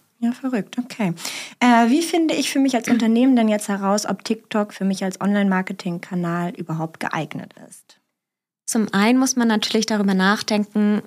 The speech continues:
Speaker 2: was ist überhaupt mein Ziel des Ganzen, ne? Ähm, TikTok ist besonders gut, wenn man Markenbekanntheit, ähm, erreichen will, beziehungsweise sie einfach stärken möchte, Brand Awareness, ähm,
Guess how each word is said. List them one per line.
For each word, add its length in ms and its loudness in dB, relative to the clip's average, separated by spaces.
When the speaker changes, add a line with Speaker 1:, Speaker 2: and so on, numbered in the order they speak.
Speaker 2:
was 280 -2
ist 100 -4
überhaupt 360 -4
mein 180 -4
Ziel 320 -6
des 180 -6
Ganzen, 540 0
ne? 200 0
Ähm, 340 4
TikTok 500 0
ist 160 -2
besonders 600 2
gut, 440 -2
wenn 280 0
man 260 2
Markenbekanntheit, 1200 0
ähm, 560 0
erreichen 420 0
will, 120 -2
beziehungsweise 600 -2
sie 120 -2
einfach 260 -2
stärken 580 -2
möchte, 380 0
Brand 320 0
Awareness, 720 0
ähm, 480 -2